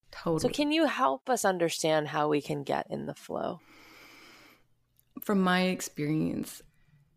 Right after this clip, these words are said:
Speaker 1: part of getting in the flow, and we have to remember this, and I think this is a really important part, is to not be in the flow. <laughs> So if you're in that place, know that that's part of the process. That's how something new,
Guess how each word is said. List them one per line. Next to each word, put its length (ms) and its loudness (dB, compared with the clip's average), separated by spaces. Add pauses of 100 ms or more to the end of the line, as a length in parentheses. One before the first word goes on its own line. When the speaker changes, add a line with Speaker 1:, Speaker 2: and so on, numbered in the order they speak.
(280)
Speaker 1:
part 320 6
of 140 4
getting 380 4
in 200 4
the 100 0
flow, 600 -4
and 120 0
we 100 2
have 160 0
to 100 -4
remember 480 0
this, 340 0
and 80 0
I 40 0
think 160 -4
this 160 -4
is 120 -8
a 40 -8
really 240 0
important 580 -4
part, 480 -4
is 220 -4
to 540 -2
not 400 0
be 320 0
in 180 0
the 100 -4
flow. 440 -8
<laughs> 60 0 (1500)
So 280 0
if 160 0
you're 220 2
in 140 2
that 240 0
place, 420 -2
know 300 2
that 180 0
that's 220 -4
part 260 -4
of 100 -4
the 80 -6
process. 640 -2
That's 260 -2
how 680 0 (440)
something 720 2
new, 400 2